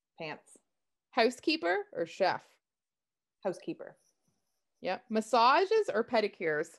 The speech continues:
Speaker 1: Massages.
Speaker 2: Ryan or Madonna?
Speaker 1: <laughs>
Speaker 2: You see, I already knew the answer to some of these questions. That's why this <laughs>
Speaker 1: Ryan.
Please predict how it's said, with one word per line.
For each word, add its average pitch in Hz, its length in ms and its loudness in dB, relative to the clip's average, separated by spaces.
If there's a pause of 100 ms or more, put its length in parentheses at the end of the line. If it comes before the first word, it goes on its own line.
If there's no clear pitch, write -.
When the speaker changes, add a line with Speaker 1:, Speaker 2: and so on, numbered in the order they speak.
(520)
Speaker 1:
Massages. 156 560 -4 (1120)
Speaker 2:
Ryan 262 540 6
or 226 100 0
Madonna? 202 560 4 (240)
Speaker 1:
<laughs> 269 80 -4 (4000)
Speaker 2:
You 339 140 8
see, 381 180 6
I 370 200 8
already 403 180 8
knew 349 220 6
the 277 240 8
answer 285 180 4
to 220 100 4
some 262 220 4
of 247 60 4
these 240 160 0
questions. 214 520 4
That's 220 240 4
why 226 140 6
this 220 160 6 (600)
<laughs> 440 560 4
Speaker 1:
Ryan. 165 760 0